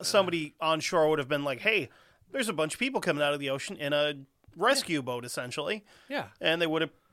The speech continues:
Speaker 2: probably been like, "Hey, what happened? Do you guys need help?
Speaker 1: Yep. I mean,
Speaker 2: Do you want a sandwich?"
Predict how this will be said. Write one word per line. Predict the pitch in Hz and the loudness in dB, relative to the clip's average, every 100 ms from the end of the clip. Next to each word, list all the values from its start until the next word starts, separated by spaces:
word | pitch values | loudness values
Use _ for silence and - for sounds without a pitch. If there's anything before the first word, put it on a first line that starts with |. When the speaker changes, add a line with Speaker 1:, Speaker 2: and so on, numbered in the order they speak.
| _ | _
Speaker 2:
probably | - - 127 143 143 156 | -20 -4 -4 -2 -6 -8
been | 143 156 | -4 -2
like, | 156 151 | -2 -4
"Hey, | - - 214 190 | -6 -2 -2 2
what | 156 147 | 0 2
happened? | 196 240 139 | 0 0 -2
Do | 120 | -6
you | 123 | -6
guys | 135 | -6
need | 151 135 | -6 -4
help? | 143 202 233 _ - | -2 -2 -4 _ -10
Speaker 1:
Yep. | 113 131 _ _ _ - - _ _ - | -8 -8 _ _ _ -20 -20 _ _ -10
I | 120 | -6
mean, | 123 110 | -4 -6
Speaker 2:
Do | 107 | -8
you | 151 | -2
want | 175 180 | 2 2
a | 143 | 2
sandwich?" | - 165 233 240 - - | -2 0 0 0 -2 -6